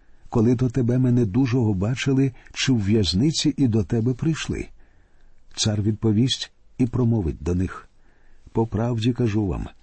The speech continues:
що тільки вчинили ви одному з найменших братів моїх цих, те мені ви вчинили». Сто сорок чотири тисячі євреїв під час періоду великої скорботи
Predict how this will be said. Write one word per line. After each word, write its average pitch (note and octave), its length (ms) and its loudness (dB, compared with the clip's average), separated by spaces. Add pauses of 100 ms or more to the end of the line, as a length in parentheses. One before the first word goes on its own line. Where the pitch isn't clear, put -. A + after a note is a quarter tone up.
(220)
що - 300 -2
тільки D#3 440 0
вчинили C#3+ 580 2
ви B2+ 160 2
одному A#2 520 2
з G2+ 100 0
найменших G#2+ 600 0
братів G2 440 0
моїх C#3+ 360 0
цих, - 380 -4 (480)
те C3+ 160 0
мені C#3 380 2
ви F2+ 140 2
вчинили». D2+ 640 -4 (1120)
Сто - 260 -2
сорок F3 320 0
чотири C#3+ 400 0
тисячі A#2+ 480 0
євреїв G2+ 500 2
під G2+ 140 -2
час C3 280 -2
періоду A2 500 2
великої G2+ 420 0
скорботи F#2 640 -2